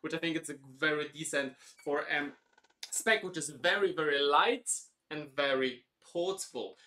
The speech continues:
because that's kind of what we are looking for these devices. So I think that's, uh, for someone who's using, you know, the, um, kind of a light work,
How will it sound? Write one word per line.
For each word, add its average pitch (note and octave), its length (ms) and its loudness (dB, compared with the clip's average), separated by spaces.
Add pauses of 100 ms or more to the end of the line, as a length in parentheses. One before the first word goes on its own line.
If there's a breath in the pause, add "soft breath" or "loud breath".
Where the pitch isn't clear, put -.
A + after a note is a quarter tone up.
(120 soft breath)
because D#3+ 220 -4
that's G3+ 220 -2
kind F3 200 0
of D#3+ 140 -4
what D3+ 240 -4
we D#3 160 -2
are C#3 100 -2
looking D3 380 -8
for B2+ 260 0 (140)
these B2 220 -4
devices. B2 580 -2
So D#3 300 -4 (480 loud breath)
I B3+ 200 2
think C#4 240 -2
that's, A3+ 320 -2 (100)
uh, E3 260 0
for F3+ 240 -6
someone G#3+ 320 -2
who's G3 200 -2
using, F3 340 -4
you D#3 80 -6
know, D3 240 -4 (180)
the, D3 280 4
um, D3 280 -8
kind F3+ 200 -2
of E3+ 100 -8
a E3+ 160 0
light A3 460 -2
work, F#3 560 2